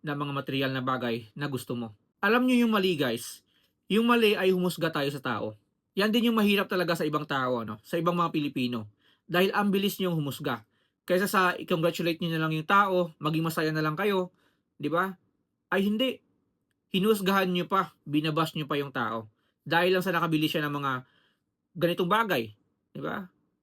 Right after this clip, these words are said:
Bakit hindi nyo pa afford na bumili ng ganito? Tapos pag nakakita kayo ng ibang tao na nakakabili ng mga ganitong bagay, ay naiinggit kayo. May mga tao kasing ganito talaga, ano? Pag nakakita sila ng taong nagiging masaya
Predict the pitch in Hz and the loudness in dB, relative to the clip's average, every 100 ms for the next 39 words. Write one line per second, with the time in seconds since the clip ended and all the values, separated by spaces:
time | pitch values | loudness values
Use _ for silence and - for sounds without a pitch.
0 | _ 156 165 175 175 151 165 151 139 131 | _ -2 0 0 -2 -2 -2 -2 -4 -4
1 | 147 156 208 151 - _ _ 143 143 156 | -2 0 0 -6 -14 _ _ -6 -2 0
2 | 151 151 147 139 127 165 196 - _ _ | 0 -2 -4 -6 -4 -4 -4 -8 _ _
3 | _ - 151 175 165 165 160 160 160 165 | _ -6 -2 0 0 2 2 2 -2 0
4 | 165 156 156 147 147 151 165 170 156 151 | 0 -2 -4 -2 -4 0 2 2 0 -2
5 | 139 139 151 151 147 147 143 143 143 139 | -4 -4 -2 -2 -2 -4 -4 -4 -6 -2
6 | 202 196 170 165 160 _ _ _ - 156 | -2 0 -2 -4 -8 _ _ _ -2 0
7 | 160 156 143 131 - 127 160 151 - 190 | 0 -2 -4 -6 -4 -2 -2 -4 -6 0
8 | 240 254 254 233 240 247 220 214 214 196 | 2 4 6 4 2 -2 0 -2 -2 0
9 | 190 180 156 151 _ _ _ _ - 196 | 2 2 0 -4 _ _ _ _ -2 0
10 | 185 165 190 202 226 226 214 214 202 190 | 0 -2 2 2 2 -2 -2 -2 -2 0
11 | 196 196 180 175 165 160 _ _ _ _ | 2 4 2 2 -4 -10 _ _ _ _
12 | _ - 143 131 131 135 220 233 208 202 | _ -10 -8 -6 -6 -4 0 2 2 0